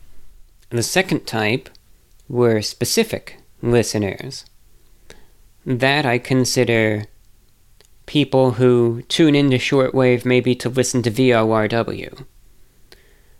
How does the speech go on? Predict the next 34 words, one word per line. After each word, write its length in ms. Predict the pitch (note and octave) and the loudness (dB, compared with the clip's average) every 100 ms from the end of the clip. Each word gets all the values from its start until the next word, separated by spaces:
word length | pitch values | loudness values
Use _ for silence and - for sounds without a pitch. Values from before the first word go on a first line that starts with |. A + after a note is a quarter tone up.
| _ _ _ _ | _ _ _ _
or 180 | B2 A#2 | 0 0
people 340 | A2+ C3+ B2+ B2 | 2 0 2 2
who 140 | B2 | 0
tune 280 | - C3 A#2 | 2 2 4
in 220 | A2+ A#2 | 4 2
to 100 | A2 | 0
listen 280 | A#2 A#2+ A#2+ | 0 0 0
to 60 | A2+ | -2
the 80 | G#2 | 0
Voice 340 | A#2+ B2+ B2 | 2 2 2
of 160 | A2+ G#2 | -2 0
Greece 460 | B2+ C3+ A#2+ - | 0 2 2 -2
for 320 | - A2 G#2 G2+ | -4 -2 -2 -2
Greek 340 | C3 B2+ B2 | 0 0 0
music, 680 | A#2+ C3 B2 B2 A#2 - - - - - - _ - _ - - - | 2 2 2 0 0 -4 -20 -20 -20 -20 -20 _ -20 _ -20 -20 -4
or 160 | B2+ A#2+ | 0 0
someone 840 | - B2+ B2 A#2+ A#2+ A#2 A2 A2 - - _ - | 0 2 2 2 2 2 0 -4 -14 -20 _ -6
who's 180 | A2+ G#2 | -4 -4
a 60 | |
Turkish 760 | - D3 C3+ C3 B2 A#2 - - - | -2 0 2 2 0 -2 -8 -12 -16
expatriate 840 | - - - D3 C#3+ B2+ A#2+ A#2 | -14 -8 -2 -2 0 0 0 0
who 120 | B2 | -2
listens 400 | A#2 B2 B2 A#2 | 0 0 -2 -4
to 120 | - A2 | -2 -2
the 80 | |
Voice 340 | G#2 B2+ B2 B2 | 2 2 2 -2
of 120 | - | -4
Turkey 680 | - C3 A#2+ A2+ A2+ A2 - - - - - - | 0 0 0 -2 -4 -6 -12 -20 -20 -20 -14 -10
to 80 | |
feel 240 | A2 B2+ A2+ | -2 0 2
more 180 | A2+ A2+ | 2 0
connected 560 | - A2+ A2 A#2 G#2+ | -2 -2 -2 -4 -4
to 100 | A2 | -6
home, 640 | - C#3+ C#3+ C#3 C3+ C3+ | -4 -2 0 0 -2 -4